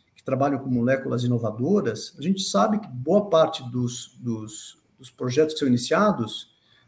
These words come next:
na, principalmente na fase inicial, não vão dar certo. Então, já tem esse D N A, né, de, de trabalhar na indústria farmacêutica, essas empresas multinacionais, como a Pfizer, que trabalham com realmente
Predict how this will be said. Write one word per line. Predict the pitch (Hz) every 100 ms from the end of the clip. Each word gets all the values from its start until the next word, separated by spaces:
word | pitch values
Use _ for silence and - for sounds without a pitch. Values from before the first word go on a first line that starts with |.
| -
na, | 139
principalmente | 147 - 156 160 143 139
na | 131
fase | 135 120
inicial, | 120 156 190
não | 190
vão | 190 208
dar |
certo. | - 113 87 - _ _ -
Então, | 160 180
já | 185 180
tem | 202 233
esse | 226
D | 156 147
N | 127 117
A, | 120
né, | 117 127
de, | 120 113
de | 120 117
trabalhar | 135 123 117 127 127
na | 120 117 - _ _ _ -
indústria | 139 - 123
farmacêutica, | 131 117 - 151 156 151 120
essas | 123 123
empresas | 120 - 135 117 113 - - _ _ -
multinacionais, | 139 139 131 - 117 117 127 123 113 -
como | - - 117
a |
Pfizer, | - - 127 127 120
que | 120
trabalham | 127 123 127 123 117
com | 120 117 - -
realmente | 170 143 147 - -